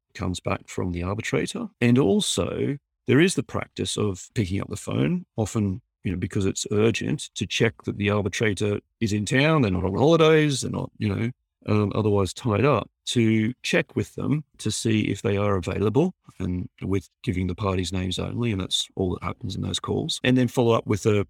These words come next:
an email thereafter. I, I think it's in that process where, you know, it's worth l-,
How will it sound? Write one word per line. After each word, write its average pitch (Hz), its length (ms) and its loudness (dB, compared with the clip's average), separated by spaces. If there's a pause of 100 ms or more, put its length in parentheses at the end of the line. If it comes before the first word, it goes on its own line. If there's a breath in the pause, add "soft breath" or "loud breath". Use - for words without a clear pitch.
an 104 100 0
email 101 300 0
thereafter. 101 640 0
I, 101 260 -6
I 120 80 0
think 135 380 2
it's - 200 0
in 135 180 4
that 131 220 2
process 107 600 -2
where, 104 420 -2 (540)
you 110 100 0
know, 104 280 0
it's - 240 0
worth 139 560 4
l-, 165 100 -2